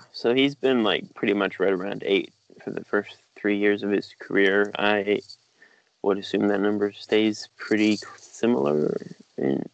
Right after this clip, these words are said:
this year. Like, the, obviously, it's a different system. Doc's running him downhill more, getting him in space with these pick and rolls and making him make decisions. So, so maybe he does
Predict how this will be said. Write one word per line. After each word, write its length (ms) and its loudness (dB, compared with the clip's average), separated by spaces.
this 260 -2
year. 320 0
Like, 340 0
the, 120 0
obviously, 400 2
it's 120 0
a 60 0
different 320 -2
system. 580 0
Doc's 280 -2
running 280 0
him 140 0
downhill 400 2
more, 300 2
getting 260 0
him 180 0
in 120 2
space 420 0
with 100 -10
these 180 -4
pick 240 -2
and 120 -6
rolls 380 0
and 240 -4
making 280 0
him 120 2
make 180 0
decisions. 720 -2
So, 300 0
so 120 -4
maybe 320 2
he 100 -2
does 400 0